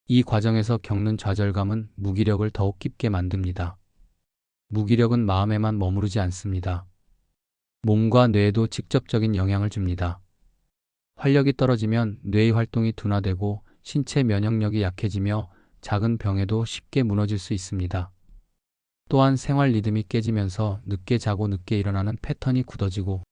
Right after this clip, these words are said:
집안에 머무는 시간이 길어지면 사회적 고립으로 이어집니다. 이러한 상태가 길어질수록 우울감은 짙어지고 관계마저 끊어지는 위험에 놓이게 됩니다. 가장 무서운 점은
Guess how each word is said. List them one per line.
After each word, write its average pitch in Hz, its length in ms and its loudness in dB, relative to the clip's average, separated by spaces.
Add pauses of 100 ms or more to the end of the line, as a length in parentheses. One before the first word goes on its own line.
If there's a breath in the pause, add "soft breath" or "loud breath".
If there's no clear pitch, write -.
(140)
집안에 123 380 4
머무는 104 340 2
시간이 117 340 -2
길어지면 104 600 -2
사회적 127 560 -2
고립으로 104 480 -2
이어집니다. 92 720 -4 (1000)
이러한 123 320 6
상태가 120 420 0
길어질수록 104 760 0 (140)
우울감은 110 600 2
짙어지고 104 760 -2 (160)
관계마저 104 640 2
끊어지는 113 580 2
위험에 101 320 2
놓이게 98 320 2
됩니다. 87 540 -2 (960)
가장 120 380 2
무서운 117 340 2
점은 110 400 0